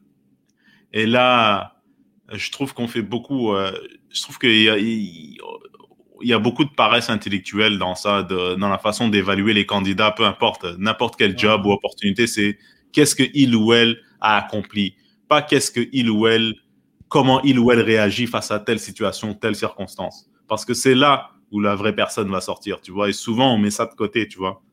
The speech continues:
Speaker 2: Ouais, ouais, non, totalement, totalement. Puis, tu sais, euh, en, ben, en fait, c'est ça qui est le fun un peu de l'humour, c'est qu'on dirait que, je veux dire, tu peux, tu te, tu peux te prouver à tout moment, tu sais.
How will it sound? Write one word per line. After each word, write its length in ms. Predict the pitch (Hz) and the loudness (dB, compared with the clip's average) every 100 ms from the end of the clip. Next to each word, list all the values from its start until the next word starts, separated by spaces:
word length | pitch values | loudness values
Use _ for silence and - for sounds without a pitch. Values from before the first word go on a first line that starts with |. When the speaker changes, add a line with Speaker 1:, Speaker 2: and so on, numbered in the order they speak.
| _ _ _ _ _ _ _ _ _ - _ _ | _ _ _ _ _ _ _ _ _ -20 _ _
Speaker 2:
Ouais, 80 | 127 | -10
ouais, 360 | 131 127 131 131 | -8 -8 -8 -6
non, 160 | 156 | -6
totalement, 520 | 147 147 175 120 139 147 | -6 -8 -6 -8 -10 -10
totalement. 460 | 151 143 123 175 | -10 -8 -8 -8
Puis, 160 | - 139 | -10 -14
tu 120 | - | -10
sais, 140 | 180 160 | -8 -6
euh, 360 | 123 117 113 120 | -8 -8 -10 -8
en, 160 | 139 156 | -8 -4
ben, 140 | 165 | -4
en 160 | 160 151 | -4 -6
fait, 240 | 226 220 - 131 | -8 -10 -14 -14
c'est 260 | - 131 | -14 -14
ça 240 | - - 180 | -14 -16 -12
qui 80 | |
est 40 | 143 | -12
le 60 | |
fun 220 | 113 180 165 | -12 -10 -10
un 80 | |
peu 160 | 113 170 | -10 -10
de 100 | 147 | -10
l'humour, 480 | 117 117 123 180 185 | -10 -12 -12 -12 -14
c'est 140 | 120 | -18
qu'on 140 | 110 110 | -18 -16
dirait 240 | 120 151 | -16 -16
que, 60 | 135 | -18
je 80 | |
veux 60 | 113 | -18
dire, 200 | 127 131 _ _ _ _ _ _ | -18 -18 _ _ _ _ _ _
tu 60 | - | -18
peux, 160 | 160 143 | -14 -14
tu 260 | - - - | -16 -20 -16
te, 240 | 151 123 - _ _ - | -12 -12 -16 _ _ -20
tu 80 | - | -14
peux 160 | 170 | -12
te 80 | 165 | -10
prouver 440 | 143 - 127 151 147 | -12 -12 -10 -8 -8
à 80 | |
tout 140 | - 156 | -8 -10
moment, 360 | 135 117 135 208 _ | -10 -12 -16 -20 _
tu 120 | |
sais. 60 | - | -20